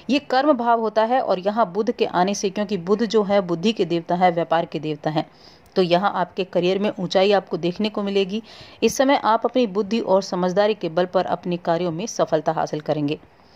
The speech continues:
जो जातक नई नौकरी की तलाश में हैं, उन्हें इस समय उनकी मेहनत का फल मिलेगा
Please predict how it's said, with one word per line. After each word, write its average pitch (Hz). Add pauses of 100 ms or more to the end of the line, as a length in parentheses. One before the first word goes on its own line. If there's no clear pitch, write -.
(380)
जो 233
जातक 294
नई 254
नौकरी 247
की 180
तलाश 165
में 170
हैं, - (300)
उन्हें 220 (280)
इस 220
समय 233
उनकी 214
मेहनत 202
का -
फल 208
मिलेगा 202